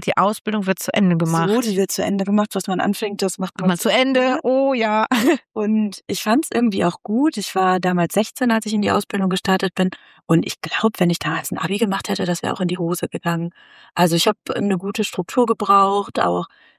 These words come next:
Speaker 2: mal in so Arbeitsleben reinzuschnuppern, mal nicht die Mama zu haben, die sagt, du musst aufstehen, sondern einen Arbeitgeber, der erwartet, dass man jeden Morgen zur gleichen
Speaker 1: Ja,
Speaker 2: Zeit
Speaker 1: ein
Speaker 2: da
Speaker 1: bisschen
Speaker 2: ist.
Speaker 1: mal ankommen ins Erwachsenenleben.
Speaker 2: So.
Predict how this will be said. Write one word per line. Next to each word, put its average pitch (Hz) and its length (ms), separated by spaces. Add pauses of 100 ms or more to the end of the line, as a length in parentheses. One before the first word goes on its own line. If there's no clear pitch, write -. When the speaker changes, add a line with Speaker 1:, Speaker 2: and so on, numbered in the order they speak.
Speaker 2:
mal 175 340
in 175 160
so 165 160
Arbeitsleben 202 640
reinzuschnuppern, 185 1040 (400)
mal 175 200
nicht 190 220
die 208 60
Mama 208 320
zu 208 180
haben, 214 220
die 208 80
sagt, 214 260
du 220 60
musst 208 200
aufstehen, 220 520
sondern 185 400
einen 180 100
Arbeitgeber, 180 560
der 247 140
erwartet, 247 440
dass 262 140
man 240 200
jeden 240 200
Morgen 240 320
zur 240 140
gleichen 247 160
Speaker 1:
Ja, 254 140
Speaker 2:
Zeit - 180
Speaker 1:
ein 202 80
Speaker 2:
da 202 40
Speaker 1:
bisschen 226 260
Speaker 2:
ist. 220 60
Speaker 1:
mal 208 140
ankommen 214 400
ins 196 140
Erwachsenenleben. 254 840
Speaker 2:
So. 233 360